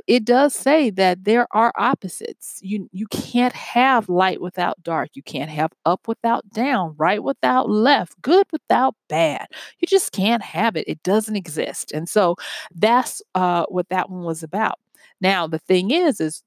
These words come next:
that is why trying to walk the middle ground between it, trying to be depolarized and neutral all the time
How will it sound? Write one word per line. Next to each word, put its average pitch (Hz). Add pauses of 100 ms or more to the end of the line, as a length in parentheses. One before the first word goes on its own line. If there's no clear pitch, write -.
that 233
is 330
why 170 (100)
trying 240
to 233
walk 185
the 165
middle 170
ground 160
between 175
it, -
trying 208
to 214
be 180
depolarized 185
and 156
neutral 226
all 165
the -
time 302